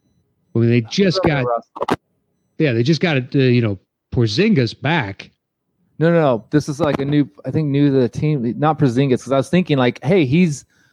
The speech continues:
Speaker 2: he's kinda, like, playing, like, for Porz-, Porzingis, basically, or when they both come back, they'll have, like, more depth because he was, um, doing well.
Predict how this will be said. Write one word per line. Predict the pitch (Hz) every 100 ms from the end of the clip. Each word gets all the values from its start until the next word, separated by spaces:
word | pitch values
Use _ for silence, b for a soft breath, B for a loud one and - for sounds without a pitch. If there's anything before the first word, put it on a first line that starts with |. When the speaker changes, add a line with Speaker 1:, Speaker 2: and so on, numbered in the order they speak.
| _ _ _ _
Speaker 2:
he's | - 170 160
kinda, | 170 156
like, | 147 123 -
playing, | - 151 143 135 131 127 120 _ _ _ _ 127
like, | 131 127
for | 147 139
Porz-, | - 127 113
Porzingis, | - 127 113 190 123 101
basically, | 110 104 104 110
or | 113 110
when | 120
they | 120
both | 113 131 123
come | 127 110
back, | 147 131
they'll | 120
have, | 113 113
like, | 110 107 _ _
more | 127 120 110
depth | 101 135 135
because | 113 110 104
he | -
was, | 117 110 - _ _ _ _ _ _ _ _
um, | 107 98 92 90 95 - _ _ _ _ _ _ _ _ _ _
doing | 123 110 104
well. | 127 120 87 -